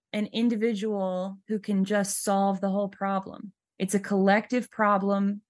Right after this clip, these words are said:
and it takes a collective solution that individuals can try to all move us toward, hopefully, until there's, like, a tipping point or whatever that looks like. But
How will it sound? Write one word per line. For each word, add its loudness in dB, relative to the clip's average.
and 2
it -4
takes -4
a -6
collective -2
solution 2
that 2
individuals 2
can -6
try -2
to -2
all 0
move 4
us 0
toward, 2
hopefully, -6
until -6
there's, -6
like, -6
a -10
tipping -2
point -6
or -6
whatever -4
that -4
looks -6
like. -4
But -2